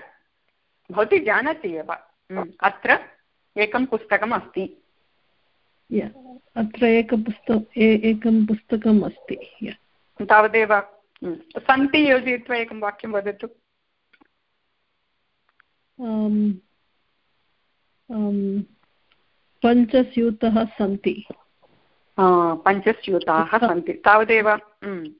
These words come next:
Speaker 1: आ, अनन्तरम् अत्र, hmm, उत्तमपुरुषे अस्मि इति पदमस्ति। अस्मि इति पदं योजयित्वा एकं वाक्यम्।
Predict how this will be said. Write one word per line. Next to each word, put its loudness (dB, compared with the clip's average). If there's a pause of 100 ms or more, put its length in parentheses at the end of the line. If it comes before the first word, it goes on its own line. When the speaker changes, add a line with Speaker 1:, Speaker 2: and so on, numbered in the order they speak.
(220)
Speaker 1:
आ, -8 (120)
अनन्तरम् -2
अत्र, -2 (340)
hmm, -14
उत्तमपुरुषे 0 (220)
अस्मि -6 (140)
इति -12
पदमस्ति। -8
अस्मि 0
इति -6
पदं -4
योजयित्वा -2
एकं -2
वाक्यम्। -2